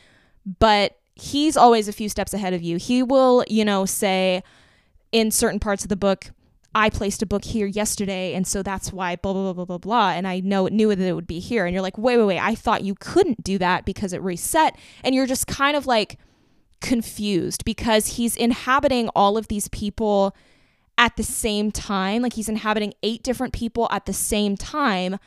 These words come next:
but you're only following one version of him that's moving throughout it. And he's getting clues from other versions of people that is himself. It's, it's very, very confusing the way that this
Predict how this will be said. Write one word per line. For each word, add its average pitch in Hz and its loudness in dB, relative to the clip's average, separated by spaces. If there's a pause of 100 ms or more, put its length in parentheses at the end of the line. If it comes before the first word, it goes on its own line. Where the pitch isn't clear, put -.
(520)
but 208 4
you're 240 8
only 240 4
following 208 4
one 202 2
version 196 0
of 170 -8
him 180 -2
that's 175 -4
moving 180 -2
throughout 180 -2
it. 147 -8
And 185 -2
he's 202 0
getting 196 0
clues 226 0
from 190 -4
other 190 0
versions 185 -2
of 180 -12
people 180 -6
that 175 -8
is 208 -2
himself. 226 2
It's, 226 0
it's - -2
very, 285 -2 (480)
very 226 4
confusing 208 -2
the 180 0
way 180 -2
that 180 -6
this 160 -4